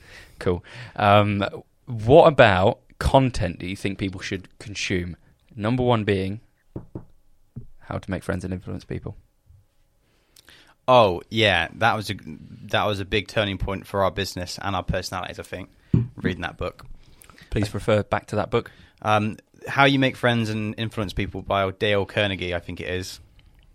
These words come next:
Speaker 2: And it is, it goes through about twelve points that you should follow in life in order to make friends and to influence people. Um,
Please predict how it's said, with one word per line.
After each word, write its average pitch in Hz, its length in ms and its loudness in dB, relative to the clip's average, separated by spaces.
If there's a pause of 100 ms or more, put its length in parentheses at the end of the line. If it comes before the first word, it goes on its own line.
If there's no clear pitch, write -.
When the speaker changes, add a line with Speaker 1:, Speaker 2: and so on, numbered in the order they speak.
(600)
Speaker 2:
And 95 440 -6
it 92 180 -8 (120)
is, 92 220 -8
it 101 180 -10
goes 110 200 -4
through 110 100 -8
about 98 300 -4
twelve 104 460 0
points - 460 -4
that 90 140 -8
you 92 100 -8
should - 180 -10
follow 98 320 -2
in 92 160 -8
life 87 400 -6 (640)
in 113 140 0
order 104 200 2
to - 120 -8
make 101 220 0
friends 90 480 -8
and 98 160 -6
to - 80 -4
influence 98 360 -8
people. 87 420 -10 (600)
Um, 95 320 -2